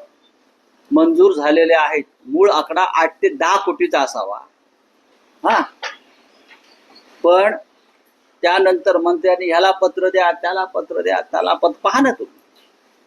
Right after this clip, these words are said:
पैसे कुठे गेले? मंजूर झाले आहेत ना. कालच्या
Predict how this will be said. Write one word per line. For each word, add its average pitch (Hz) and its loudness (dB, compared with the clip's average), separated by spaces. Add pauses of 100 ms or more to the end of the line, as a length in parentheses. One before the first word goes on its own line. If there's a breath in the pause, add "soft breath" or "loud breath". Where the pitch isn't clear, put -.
(1080)
पैसे 262 2
कुठे 240 2
गेले? 139 -4 (180)
मंजूर 294 0
झाले 208 2
आहेत 180 0
ना. 196 -6 (800)
कालच्या 196 0